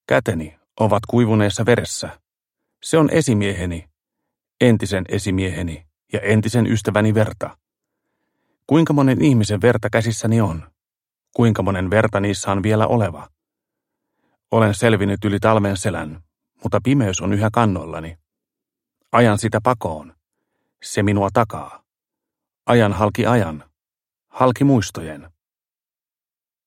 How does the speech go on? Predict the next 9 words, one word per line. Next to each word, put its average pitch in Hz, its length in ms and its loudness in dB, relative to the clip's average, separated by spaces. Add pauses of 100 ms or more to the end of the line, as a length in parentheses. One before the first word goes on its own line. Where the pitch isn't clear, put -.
(2750)
Tammikuu. 107 760 2 (3250)
Torstai, 127 500 4
yhdestoista 113 640 0
tammikuuta. - 720 -2 (1200)
Aamu 123 360 6
on 113 80 4
raskas. - 560 0 (880)
Niitä 143 200 4
raskaimpia, 90 720 -2